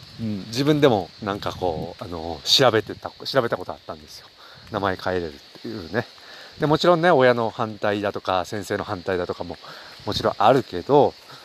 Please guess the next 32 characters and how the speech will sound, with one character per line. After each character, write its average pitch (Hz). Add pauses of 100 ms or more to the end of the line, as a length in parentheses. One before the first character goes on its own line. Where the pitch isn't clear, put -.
(320)
ま 160
あ 110
ね、 107
言 104
っ -
て -
し 135
ま 139
え 143
ば、 101 (520)
こ -
う 139
い 170
う 175
名 165
前 170
を 156
つ -
け 160
た -
親 151
も 156
親 117
か 95
な。 107
親、 110 (680)
う -
ん、 120
こ -
れ 135
ば 151
っ -